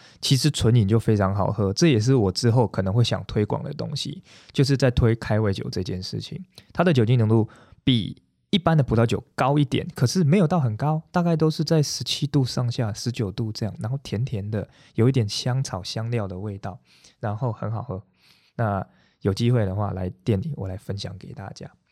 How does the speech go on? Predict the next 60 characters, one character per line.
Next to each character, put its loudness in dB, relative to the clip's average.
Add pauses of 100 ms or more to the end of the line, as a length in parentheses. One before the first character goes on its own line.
(140)
对， -12 (440)
然 2
后 2
最 4
后 6
一 4
个 4
type， 2 (420)
这 4
个 4
的 4
话， 4
大 2
家 2
会 2
比 -10
较 0
少 0
会 0
把 -2
它 -6
就 -4
是 -8 (600)
知 0
道 2
它 -2
的 0
名 -8
字 -10
啦， -12 (380)
因 4
为 6
它 2
的 4
type 0
其 -2
实 -2
叫 2
flip，F -4
L -4
I -2
P。 -10 (480)
这 2
个 4
东 4
西 2
的 4
话， 4
其 -2
实 -2
是， 0
呃， -2
通 2
常 0
啦， -6
会 2
有 2
一 0
点 -4 (100)
奶 -2